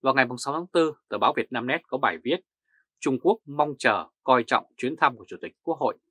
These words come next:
Vương Đình Huệ." Đây chính là cách mà ban tuyên giáo che đậy về sự mong chờ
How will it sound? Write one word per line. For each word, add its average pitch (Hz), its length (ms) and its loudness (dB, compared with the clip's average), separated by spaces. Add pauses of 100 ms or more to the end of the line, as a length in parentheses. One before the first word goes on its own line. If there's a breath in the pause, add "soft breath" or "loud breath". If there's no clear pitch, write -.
(120)
Vương 131 220 0
Đình 92 160 -8
Huệ." 90 180 -8 (1200 soft breath)
Đây 143 180 2
chính 175 140 -4
là - 180 0
cách 175 180 6
mà 92 120 -8
ban 110 200 -2
tuyên 107 140 -4
giáo 107 300 0
che 120 180 2
đậy 110 260 -2 (300)
về 123 80 -4
sự 151 180 -2
mong 165 240 -2 (100)
chờ 117 220 2